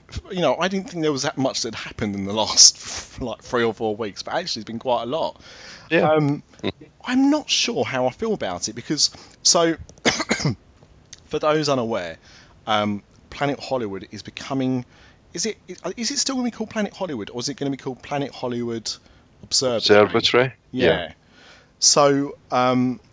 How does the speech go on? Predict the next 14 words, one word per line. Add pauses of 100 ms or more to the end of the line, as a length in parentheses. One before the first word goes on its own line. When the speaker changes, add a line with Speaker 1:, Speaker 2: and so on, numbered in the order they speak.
Speaker 1:
so
basically,
the,
the,
the (140)
restaurant
itself
is
being (140)
re-themed (100)
and, (440)
I
suppose,
reshaped.